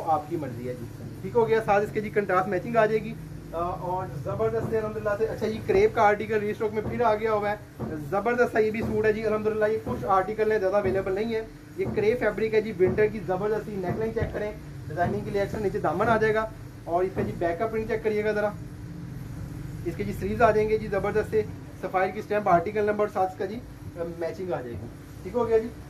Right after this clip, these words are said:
Next article ज़बरदस्त सूट है जी अल्हम्दुलिल्लाह ये भी, और ये भी check करें जी, तीन मीटर की प्रॉपर shirt आएगी,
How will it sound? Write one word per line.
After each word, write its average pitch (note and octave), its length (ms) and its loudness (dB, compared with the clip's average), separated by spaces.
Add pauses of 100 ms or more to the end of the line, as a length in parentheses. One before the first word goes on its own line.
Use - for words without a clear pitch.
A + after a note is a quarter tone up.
(100)
Next A3 300 -2
article A3 420 4 (340)
ज़बरदस्त G#3+ 420 2
सूट A3 160 -2
है A3 100 4
जी A3 80 -2
अल्हम्दुलिल्लाह G#3+ 400 2
ये G#3+ 100 4
भी, A3+ 140 -6 (480)
और E3 480 4
ये F#3 100 2
भी G#3 260 -2
check G3+ 200 0
करें G3+ 180 0
जी, G#3 60 -6 (140)
तीन A3 200 -2
मीटर G#3+ 240 0
की G#3+ 100 -6
प्रॉपर F#3 280 0
shirt G#3+ 220 2
आएगी, A3+ 300 6